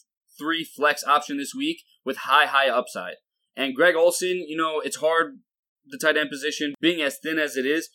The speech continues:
so you're definitely firing up Greg Olsen. Our next matchup, the Chargers take on the Seahawks with an over-under of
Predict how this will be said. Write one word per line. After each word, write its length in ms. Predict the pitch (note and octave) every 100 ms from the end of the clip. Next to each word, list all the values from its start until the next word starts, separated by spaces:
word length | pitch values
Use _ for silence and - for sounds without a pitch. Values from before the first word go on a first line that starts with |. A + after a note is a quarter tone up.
| _
so 180 | - C#3
you're 140 | B2+
definitely 360 | B2 F3 E3+ D#3
firing 300 | D#3 D3 C#3+
up 100 | C3+ A#2+ B2
Greg 240 | C3 B2
Olsen. 400 | C3+ C#3 C#3+ C#3 _ B2+
Our 220 | C#3+ C#3
next 400 | C3+ D#3 - C#3
matchup, 400 | D3 D3+ D#3 D3+
the 100 | A#2+
Chargers 420 | - D3 D3+ C#3+ -
take 260 | C3+ C3+
on 120 | C3+
the 80 | B2
Seahawks 640 | - D3 D3 C#3+ C#3+ - - _ _ _ A#2
with 160 | B2
an 120 | B2+ B2
over-under 580 | D#3+ D3 C#3 D3+ D3
of 120 | C3